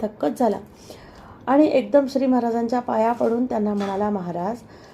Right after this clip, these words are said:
मला आपण क्षमा करा. आपल्या जवळच्या लहान मुलीसुद्धा इतका योग जाणतात, मग आपली अवस्था काय असेल?" माझे पूर्ण समाधान झाले, मी आनंदाने जातो. श्री महाराजांनी त्याला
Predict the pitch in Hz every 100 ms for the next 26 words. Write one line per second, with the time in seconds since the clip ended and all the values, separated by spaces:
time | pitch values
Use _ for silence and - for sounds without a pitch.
0 | - 196 214 202 196 208 214 - 156 160
1 | - 180 175 - - - - - 233 233
2 | 285 285 262 240 240 277 254 196 208 262
3 | 247 220 233 247 208 233 233 226 - 233
4 | 226 208 202 208 202 202 202 - - -
5 | - - - - 185 220 247 185 185 -
6 | 240 233 190 240 226 - - - - -
7 | - - 202 208 220 220 214 226 277 285
8 | 208 185 190 214 208 190 185 - - -
9 | - - 269 - 208 202 262 294 294 277
10 | 226 208 - - - - - - - 202
11 | 190 180 180 175 180 196 202 208